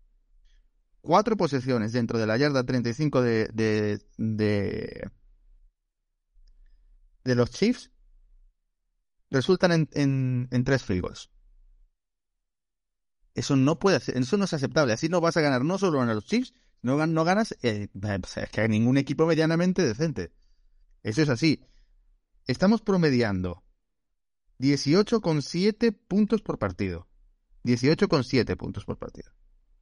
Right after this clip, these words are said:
En la temporada, teniendo un equipo que tiene a Deebo Samuel, que tiene a Brandon Ayuk, que tiene a Josh Kittle, que tiene,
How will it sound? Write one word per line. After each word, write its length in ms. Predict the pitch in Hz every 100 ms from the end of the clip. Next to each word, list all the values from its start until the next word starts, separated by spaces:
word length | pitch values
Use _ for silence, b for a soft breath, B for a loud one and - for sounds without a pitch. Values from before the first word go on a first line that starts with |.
| _
En 80 | 117
la 60 | 117
temporada, 400 | 120 120 110 101
teniendo 340 | 113 147 170
un 60 | 175
equipo 320 | 147 175 190
que 80 | 147
tiene 160 | 143
a 40 | 131
Deebo 200 | 139 143
Samuel, 360 | 117 95 87 _ _
que 100 | -
tiene 180 | 104 135
a 40 | 139
Brandon 280 | 139 135
Ayuk, 280 | 117 98 90 - -
que 100 | 104
tiene 180 | 135
a 40 | 135
Josh 180 | 139 123
Kittle, 360 | 123 - 90 _ _
que 100 | 107
tiene, 540 | 95 131 147 151 -